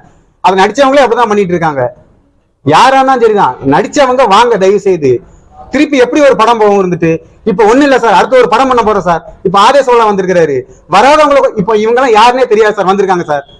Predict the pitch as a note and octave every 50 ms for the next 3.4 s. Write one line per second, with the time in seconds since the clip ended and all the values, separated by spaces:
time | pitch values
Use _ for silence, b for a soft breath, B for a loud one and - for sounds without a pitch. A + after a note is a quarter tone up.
0 | _ _ _ _ B B B B B B B B _ _ _ _ _ _ - G#3
1 | G3+ A3+ A3+ C4 D4 D#4+ D#4+ C4+ C4 B3+ C4 B3 A3+ B3+ A#3+ A3+ A3+ B3 C4+ C#4
2 | B3+ A#3 A3+ B3 C4+ C4+ C4 - B3+ A#3 A3+ A3 A3 F#3+ G#3 G3 - G3+ F#3+ F#3
3 | F#3 F3+ F3 E3 E3 D#3 D#3+ D#3